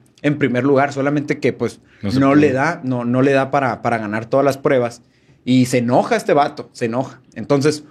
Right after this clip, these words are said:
Speaker 1: por eso digo que no sé si tiene esa chispa
Speaker 2: Sí.
Speaker 1: para mantener
Speaker 2: Como que no se nota, ¿verdad?
Speaker 1: cuatro campeonatos seguidos. Y si no es esa chispa, creo que, por ejemplo, no sé si Krennic o algo acá
Speaker 2: Simón.
Speaker 1: tenga, tenga ese,
Speaker 2: Y fíjate
Speaker 1: esa
Speaker 2: que yo,
Speaker 1: chispa.
Speaker 2: yo, yo le voy a Adler y quería que ganara, pero ayer con el documental como que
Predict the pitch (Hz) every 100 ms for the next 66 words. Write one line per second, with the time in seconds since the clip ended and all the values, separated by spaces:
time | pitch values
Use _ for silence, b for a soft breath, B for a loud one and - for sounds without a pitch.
0 | B 139 139 143 233 220 190 180 - 147
1 | 139 131 151 151 147 147 151 - 170 165
2 | 156 - - 117 - 117 110 135 131 120
3 | 107 117 117 123 131 123 120 123 139 117
4 | 117 120 110 110 151 139 180 160 147 131
5 | 123 156 135 117 139 151 - 131 127 131
6 | 120 120 175 185 185 220 220 135 - 113
7 | 120 165 117 113 104 135 135 156 120 104
8 | - 98 - 101 - - 139 - - 117
9 | 123 127 120 127 143 - - 104 95 98
10 | B B B B _ 117 143 135 - -
11 | 110 113 117 107 123 107 92 - _ 107
12 | 101 123 147 117 110 117 120 120 123 120
13 | 113 117 120 131 135 131 120 123 131 123
14 | 110 107 113 110 98 113 127 123 101 95
15 | - 135 120 107 101 98 117 123 131 117
16 | 104 95